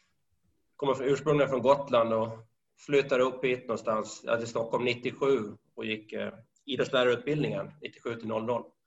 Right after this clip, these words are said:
Och kastades sen ut då noll noll i, direkt i verkligheten då, då i, i förort i Stockholm.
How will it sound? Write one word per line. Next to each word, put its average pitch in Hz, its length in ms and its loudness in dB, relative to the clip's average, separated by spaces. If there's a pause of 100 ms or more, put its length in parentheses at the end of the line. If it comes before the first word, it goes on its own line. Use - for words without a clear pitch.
(920)
Och - 140 -6
kastades 135 460 4
sen 147 180 6
ut 135 240 4
då 127 140 4
noll 120 240 2
noll 123 260 2
i, 117 180 -6
direkt 117 360 0
i 123 40 -2
verkligheten 113 600 0
då, 113 160 4
då 104 220 2
i, 104 220 -4 (520)
i 110 240 -12
förort 113 580 0
i 110 40 -12
Stockholm. 120 520 -4